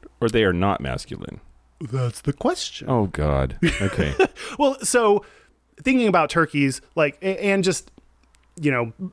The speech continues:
Speaker 2: makes me think ab-, like, makes me think about meat. Um, <laughs> and, but, like, so I started looking up, you know, L G B T people and you know, do they eat meat? How many, what percentage are vegetarian?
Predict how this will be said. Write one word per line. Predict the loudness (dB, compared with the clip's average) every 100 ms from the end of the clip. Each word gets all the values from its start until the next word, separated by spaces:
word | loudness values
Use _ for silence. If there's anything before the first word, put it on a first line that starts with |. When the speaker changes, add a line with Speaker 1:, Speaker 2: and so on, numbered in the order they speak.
| -4
Speaker 2:
makes | 0 0 0
me |
think | 0 0 -2
ab-, | -2
like, | -4 -4 -12 -20 -20 -20
makes | -20 -10
me | -8
think | -2 -2
about | 0 -4
meat. | -8 -12 -16 -20 -20 -8 0
Um, | 4 4 4 2 0 0 -4 -2 -4 0 0 0
<laughs> | 0 0 -2 -4 -16 -16 -10 2
and, | 4 4 0 -6 -10 -20 -10 -10 -8 0
but, | 2 2 2
like, | -2 0
so | 2
I | 2
started | 4 2 4 4
looking | 2 2 0 2
up, | 2 2 0 _ _ _ _ _ _ -4
you | 2
know, | 2
L | 4 2
G | 2
B | 2 2
T | 2
people | 2 0 2 0 0 -2
and | 0 2 2 2 0 -4 -10 _
you | -4
know, | -2
do | -2
they | 0 0
eat | 0 0
meat? | 2 2 2 0
How | -2
many, | 0 2 0
what | -2 -4
percentage | -4 0 2 2 0
are | 0 2 2
vegetarian? | 0 -2 -2 2 2 2 0